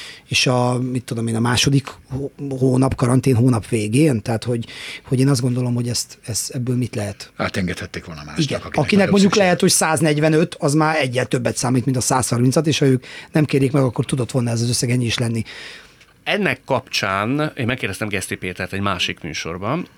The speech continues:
Speaker 3: és Geszti Péter azt mondta, hogy te annyira jól érzed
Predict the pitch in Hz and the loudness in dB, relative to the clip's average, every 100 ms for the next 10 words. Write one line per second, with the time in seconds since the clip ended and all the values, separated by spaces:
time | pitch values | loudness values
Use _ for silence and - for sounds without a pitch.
0 | - 95 - 123 127 165 120 - 120 104 | -16 -6 -4 -2 -2 -2 -6 -4 -4 0
1 | 107 104 - - 90 90 - 113 101 95 | 0 -2 -4 -8 -8 -8 -6 -4 -2 -4
2 | - - - - 185 240 151 113 120 110 | -6 -8 -6 0 4 4 4 2 2 0
3 | 101 101 92 85 80 - - | -2 -4 -6 -10 -12 -12 -16